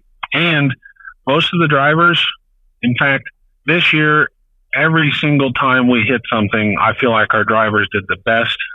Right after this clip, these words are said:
they could. We have the over-the-hood video footage of them all, and they, they hold the lane. They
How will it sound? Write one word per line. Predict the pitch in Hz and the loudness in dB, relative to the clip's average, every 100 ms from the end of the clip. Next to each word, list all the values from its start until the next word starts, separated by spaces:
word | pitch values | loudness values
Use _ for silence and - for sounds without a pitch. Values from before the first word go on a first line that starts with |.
| - | -4
they | 107 104 | -2 -2
could. | - 104 98 95 _ _ - - _ _ _ _ _ | 0 0 0 -4 _ _ -20 -20 _ _ _ _ _
We | 110 120 | -4 0
have | 151 156 | 2 2
the | 139 117 | 2 2
over-the-hood | 131 131 117 95 - 120 117 107 98 - - _ _ 104 | 2 2 2 0 0 0 -2 -4 -8 -12 -14 _ _ -4
video | 120 139 147 160 151 - _ | -2 0 -2 -2 -4 -8 _
footage | 160 165 170 156 | -2 0 0 0
of | 156 160 | 0 0
them | 175 165 | 0 2
all, | 160 170 170 _ _ _ - - _ - | 0 -2 -4 _ _ _ -20 -20 _ -4
and | 117 | 0
they, | 123 147 151 135 120 _ - - | 0 0 0 0 -4 _ -20 -6
they | 98 | -4
hold | - 165 170 | -2 -2 0
the | 165 | 2
lane. | 147 131 127 139 135 127 _ _ - _ _ _ _ | 2 0 0 0 0 -4 _ _ -20 _ _ _ _
They | - | -4